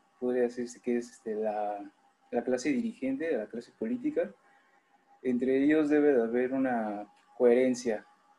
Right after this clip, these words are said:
una coherencia de, de autonomía, ¿no? Que, por ejemplo, también la, nuestras es-, bueno, este, mi escuela es autónoma,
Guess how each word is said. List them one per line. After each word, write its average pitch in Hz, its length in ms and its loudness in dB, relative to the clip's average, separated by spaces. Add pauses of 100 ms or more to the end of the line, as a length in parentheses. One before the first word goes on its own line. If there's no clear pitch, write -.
(840)
una 147 220 4
coherencia 123 480 0
de, 107 760 -4 (680)
de 123 80 4
autonomía, 123 800 2
¿no? 135 280 -2
Que, 107 440 -8 (120)
por 120 120 -2
ejemplo, 131 340 0
también 123 540 0
la, 113 140 -4
nuestras 120 320 -6
es-, 117 160 -8
bueno, 131 400 2
este, 117 240 -4
mi 117 80 2
escuela 131 360 4
es 120 120 0
autónoma, 143 600 0